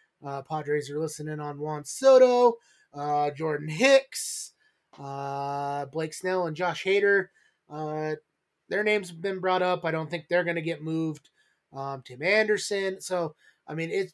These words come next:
there's, there's so many guys. It's gonna be a, probably a pretty wild, uh,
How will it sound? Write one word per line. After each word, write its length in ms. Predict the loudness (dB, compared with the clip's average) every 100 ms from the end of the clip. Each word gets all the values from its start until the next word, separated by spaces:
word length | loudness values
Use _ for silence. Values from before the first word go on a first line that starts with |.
| _
there's, 320 | -4 -4 -6 -2
there's 320 | 2 2 2
so 220 | 0 0
many 160 | 0 0
guys. 440 | 0 2 0 -4 -6
It's 180 | -6
gonna 240 | -2 -2 -2
be 180 | -2 -4
a, 60 |
probably 520 | -4 -2 -2 0 -2
a 200 | -2 -6 -14 _ _ _ _
pretty 240 | -2 0 0
wild, 560 | 0 0 0 -2 -4
uh, 220 | -6 -6